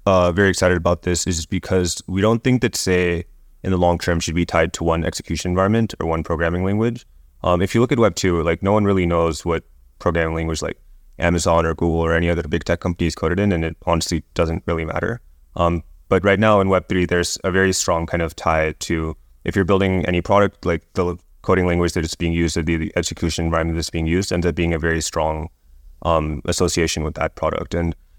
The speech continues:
we think that doesn't really make sense. We think that in the longer term, Web three is going to be much more of a product-driven space,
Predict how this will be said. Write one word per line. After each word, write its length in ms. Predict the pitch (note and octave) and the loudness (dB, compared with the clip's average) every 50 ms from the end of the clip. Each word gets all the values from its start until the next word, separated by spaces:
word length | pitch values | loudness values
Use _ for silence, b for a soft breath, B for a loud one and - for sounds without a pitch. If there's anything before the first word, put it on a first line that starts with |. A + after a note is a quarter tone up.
| - - | -8 -2
we 140 | G2 G#2 G#2 | 0 0 2
think 180 | - A#2+ A#2+ | 2 2 4
that 220 | A#2 A2+ G2+ - - | 4 4 2 2 0
doesn't 320 | G2+ F2+ F2 F2+ F2 F2 | 0 0 2 0 -2 0
really 160 | F2+ E2+ E2+ | 0 0 0
make 180 | E2 E2 D#2+ - | 0 -2 -2 -4
sense. 240 | - E2 F2 E2+ - | -2 -2 -2 0 0
We 80 | F2+ | 0
think 180 | E2 F#2+ F#2+ F#2 | 2 2 2 2
that 100 | F#2+ F2 | 2 0
in 80 | F#2 F2 | 0 0
the 60 | E2+ | 0
longer 220 | E2 E2 E2+ E2 | 0 0 0 -2
term, 300 | D#2+ - - E2+ E2 E2 | -2 -2 -2 -2 0 0
Web 180 | E2 E2 E2 - | 0 -2 -2 -2
three 180 | - E2 E2 D#2+ | -2 -2 -2 -2
is 100 | D#2 - | -2 -2
going 160 | E2 D#2+ D#2+ | -4 -4 -4
to 100 | - F2 | -4 -4
be 80 | E2+ | -2
much 220 | D#2+ D#2+ D#2+ - - - | -2 -2 -4 -4 -6 -6
more 320 | D#2+ D#2 D#2 D2+ D#2 D#2+ - - - - - - - - | -4 -2 -2 -2 -4 -6 -8 -14 -20 -20 -20 -20 -8 -4
of 160 | - E2+ - F2 | -4 -2 0 0
a 100 | F2 F2 | 0 0
product-driven 680 | - - E2 F2 F2+ F2 - G#2 F#2+ G#2 G#2 G#2 G2+ | 2 2 2 2 2 2 0 0 2 2 2 2 0
space, 480 | - - - A2 A#2+ A#2+ - - - | -2 -2 0 0 0 0 -4 -6 -10